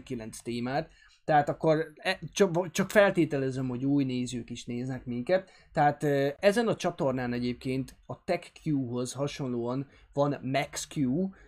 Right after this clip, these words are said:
mint a maximum, maximum aerodynamic pressure, vagy a legnagyobb aerodinamikai, ö,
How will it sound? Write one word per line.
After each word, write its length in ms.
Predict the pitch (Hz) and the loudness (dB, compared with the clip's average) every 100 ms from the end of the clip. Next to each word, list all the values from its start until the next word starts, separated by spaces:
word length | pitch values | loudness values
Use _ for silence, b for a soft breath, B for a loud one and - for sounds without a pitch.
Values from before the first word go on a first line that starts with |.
| B | B
mint 280 | - 139 127 | -4 -2 0
a 200 | 135 127 | 2 2
maximum, 840 | 131 131 151 147 - 139 131 127 123 | 0 0 -2 -2 -4 -2 -2 -2 0
maximum 500 | 160 180 - 160 151 - | 0 0 0 -2 -2 0
aerodynamic 840 | 165 151 143 135 135 127 123 120 - | 2 4 2 0 -2 -2 -4 -6 -12
pressure, 540 | - 165 156 143 131 156 | 0 0 0 -2 0 0
vagy 220 | 143 127 | 0 0
a 60 | |
legnagyobb 480 | 131 135 135 123 117 | -2 -2 -2 -4 -2
aerodinamikai, 1080 | 123 131 123 123 123 120 120 117 113 117 117 b b | -2 -2 -4 -4 -4 -6 -8 -6 -4 -4 -6 b b
ö, 80 | - | -10